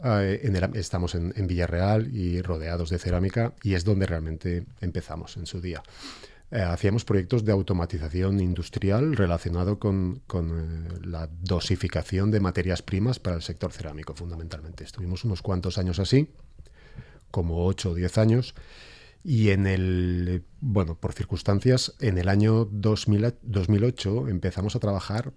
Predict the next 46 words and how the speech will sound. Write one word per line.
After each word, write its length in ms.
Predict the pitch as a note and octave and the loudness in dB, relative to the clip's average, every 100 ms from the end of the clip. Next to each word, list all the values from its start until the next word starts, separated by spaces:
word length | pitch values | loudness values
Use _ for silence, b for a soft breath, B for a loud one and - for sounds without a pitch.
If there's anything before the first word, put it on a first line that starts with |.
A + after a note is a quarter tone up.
| - | -6
para 180 | F#2+ F2+ | -2 0
otro 220 | F#2 F2+ | -2 -2
sector, 480 | G2 F2+ - C#3 - - | -4 -6 -6 -8 -8 -12
que 100 | F#2 | -10
era 80 | |
el 60 | F2+ | -8
sector 300 | - F#2 F#2 | -8 -4 -4
de 120 | G2+ | -2
las 160 | F#2+ - | -2 -2
infraestructuras 720 | F#2 F2+ - - F#2 F2 E2 | -2 -2 -4 -6 -2 -2 -2
críticas, 640 | - G2+ G2+ F#2+ A2+ C3 - B B B B B B A2 | 0 0 0 2 2 0 -8 B B B B B B -6
haciendo, 920 | F#2 - F#2 F#2 F#2 F#2 F2+ F2+ F#2+ | -4 -2 0 2 2 2 0 -2 -4
te, 100 | - | -8
te 220 | - - | -10 -4
hablo 160 | F2+ F2+ | -2 0
de 60 | F2 | 0
memoria, 420 | E2 E2 D2 - | -2 -6 -10 -12
en 120 | E2 | -14
el, 420 | D#2+ F2 - F#2+ | -14 -14 -12 -10
entre 260 | F2+ E2+ E2+ | -10 -10 -8
el 60 | E2 | -6
dos 180 | E2+ | 0
mil 160 | G#2 G#2 | 4 4
ocho 380 | A#2 - F#2+ F#2 | 4 2 -2 0
y 80 | F2 | -2
dos 360 | F2 E2+ - | -4 -4 -2
mil 320 | G2 F#2 F2 | -2 0 0
doce, 400 | F2 G2+ - A#2+ | 2 2 4 2
pues 160 | B2 - | 2 -2
hicimos 280 | F#2+ F#2 F#2 | -2 -2 0
varios 200 | F#2 F2+ | -2 -4
proyectos, 400 | F#2+ F#2+ A2 - | -4 -4 -4 -2
uno 160 | F2+ | -2
de 120 | E2+ F2+ | 0 0
ellos 180 | G2 A2 - | 0 -4 -4
toda 140 | F2+ | -2
la 60 | F2+ | 0
integración 540 | F#2 F#2+ F#2 - F#2 | 0 0 -2 -2 -2
de 80 | G2+ | -2
los 120 | G2+ | -2
sistemas 380 | F#2 - F2 F2 | -6 -6 -4 -2
de 100 | F2+ | -4
seguridad, 640 | - F2+ E2 E2+ F#2 F#2+ - | -4 -4 -4 -2 -2 -2 -6
accesos, 720 | D#2 - F#2+ F2 - F2+ D#2+ | -12 -6 -4 -4 -4 -4 -4
vídeo, 460 | F2+ F#2 F#2 F2 F2+ - | 0 0 2 0 -4 -8
etcétera, 400 | G#2+ F#2 F#2+ | -8 -4 -4